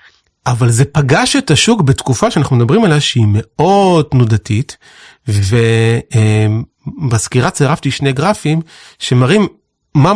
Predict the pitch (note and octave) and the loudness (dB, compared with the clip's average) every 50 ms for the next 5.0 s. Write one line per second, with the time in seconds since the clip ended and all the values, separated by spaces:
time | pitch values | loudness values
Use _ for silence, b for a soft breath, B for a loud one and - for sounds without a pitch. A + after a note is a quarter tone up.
0 | - D#3+ D#3 G3+ G3+ - G3+ - - F3+ F3 C#3+ G#2+ - _ _ - B2 A#2+ A#2 | 0 0 0 0 0 -2 -4 -4 -2 -2 -2 -2 -4 -6 _ _ -6 -4 -4 -2
1 | B2+ B2 B2 B2+ B2+ B2+ B2 A#2 G2+ F2+ F#2+ E2+ B B B B B B B B | -2 0 0 2 2 2 2 0 0 0 -2 -6 B B B B B B B B
2 | B - E3+ G#3+ C4+ B3+ G#3+ - G3 F#3+ F#3 D#3 D3 E3 F#3 F3 B2+ G#2+ A2+ A2 | B -4 -2 -2 -2 -4 -4 -4 -2 -2 0 2 2 2 2 2 2 2 2 0
3 | B2 b b b b b b b - A#2+ G#2 A#2 C#3 - D#3+ D3+ F3 A#3 B3+ - | 0 b b b b b b b -8 -2 -2 0 0 0 0 -2 0 -2 -4 -6
4 | - - - _ _ - D3 D3 C#3+ D#3 A3 B3 B3 A#3+ - - - A#3 A#3 | -10 -16 -16 _ _ -10 -10 -8 -2 0 0 0 0 -2 -2 -2 0 0 0